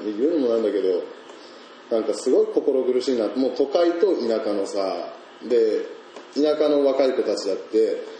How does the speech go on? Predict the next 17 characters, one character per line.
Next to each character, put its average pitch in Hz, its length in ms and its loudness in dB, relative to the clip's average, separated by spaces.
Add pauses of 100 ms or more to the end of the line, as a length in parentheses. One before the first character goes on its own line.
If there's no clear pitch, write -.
(220)
イ 113 60 -4
ン 110 100 -2
タ 113 120 2
ー 107 80 0
ネ 110 60 0
ッ - 140 -6
ト 98 100 -4
で 127 360 2 (400)
東 113 260 2
京 104 120 2
を 101 40 0
見 101 120 -2
て 98 100 -6
て、 107 360 2
東 101 220 0
京 104 160 -2
の 92 200 -6